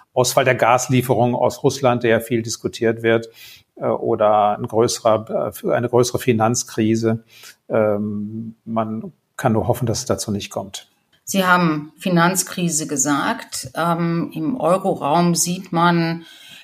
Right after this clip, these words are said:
Speaker 2: dass die Zinsunterschiede zwischen in Anführungszeichen soliden Ländern und in Anführungszeichen weniger soliden Ländern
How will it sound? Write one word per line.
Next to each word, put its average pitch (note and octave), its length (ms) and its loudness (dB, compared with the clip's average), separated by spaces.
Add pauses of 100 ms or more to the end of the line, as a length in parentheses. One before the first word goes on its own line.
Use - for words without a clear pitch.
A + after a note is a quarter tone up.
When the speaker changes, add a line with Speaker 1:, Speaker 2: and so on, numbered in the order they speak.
(120)
Speaker 2:
dass - 420 2
die D3 360 -4
Zinsunterschiede F#3 1160 0
zwischen E3 520 -4
in - 180 -2
Anführungszeichen D#3 1120 -2
soliden E3+ 600 -2
Ländern D#3 580 2
und C#3+ 220 -2
in - 120 -6
Anführungszeichen C#3+ 1120 -2
weniger F3 400 0
soliden D#3+ 720 -6 (360)
Ländern D#3 720 2